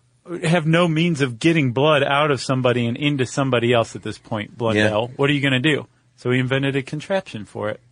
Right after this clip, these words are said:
Speaker 1: Like, the
Speaker 2: Exactly.
Speaker 1: first blood transfusion contraption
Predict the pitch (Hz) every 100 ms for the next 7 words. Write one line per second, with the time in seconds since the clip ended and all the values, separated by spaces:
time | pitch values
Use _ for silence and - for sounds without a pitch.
0 | - 147 143 160 165 - 175 - - 151
1 | 165 - 127 - 123 117 113 - 117 127
2 | 123 - 117 110